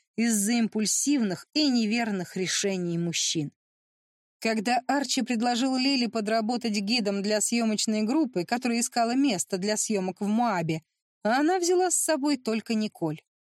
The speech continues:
За первой поездкой пошла вторая, а когда кто-то спросил об истории и мифах, связанных с этой местностью, о том, как Буч Кэссиди и его банда использовала тропы, чтобы скрываться от закона и прятать награбленное,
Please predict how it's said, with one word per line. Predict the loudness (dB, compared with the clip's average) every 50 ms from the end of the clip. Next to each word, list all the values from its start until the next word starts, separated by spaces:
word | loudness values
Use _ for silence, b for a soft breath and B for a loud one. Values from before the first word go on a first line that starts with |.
| _ _ _ _ _ _ _ _ _ _ -4
За | 0 0 2 2 0
первой | 2 2 2 2 4 2 2
поездкой | 2 2 2 2 2 2 0 0 -2 -2 -2 0
пошла | 2 0 0 0 2 0 0 0
вторая, | 0 -2 -2 0 0 2 2 2 2 2 0 0 0
а | 0 -2 0
когда | 0 0 2 0 0
кто-то | -2 -2 -2 -2 -2 -2 0 -2 -2
спросил | -2 0 0 0 0 0 0 2
об | 0 0 0
истории | -2 -4 -2 -2 0 0 0 0 0 0
и | 0 0 2 2
мифах, | 4 4 4 4 2 0 -2 -4 -4
связанных | -4 -2 0 0 0 0 0 -2 -2 -2 -2
с | -2
этой | -2 0 2 2
местностью, | 4 4 2 2 0 -2 -4 -4 -4 -4 -4 -6 -6 -6 _ _ _ _ _ -4
о | -2 -2 0
том, | 0 0 2 2 2
как | 2 0 0 0 0
Буч | 0 0 -2 0 0 -2 -2 -2
Кэссиди | 0 0 0 2 0 0 -2 -2 -2 0 0 0
и | 0 2
его | 2 2 2 2 2 2 2
банда | 2 2 0 0 0 0 0 0 0
использовала | 0 -2 -2 -2 0 0 0 0 0 0 0 0 0
тропы, | 0 2 2 4 2 2 0 -2 -4
чтобы | -4 -2 -2 -2 -2 -2
скрываться | -2 -2 -2 0 0 0 0 0 0 0 0
от | 0 0 0
закона | 0 -2 -2 _ -2 0 0 0 0 -2
и | -2 -2
прятать | 0 -2 -2 -2 -2 -4 -2 0
награбленное, | 2 2 2 4 2 2 2 2 0 0 -2 -2 -2 0 -2 -2 -4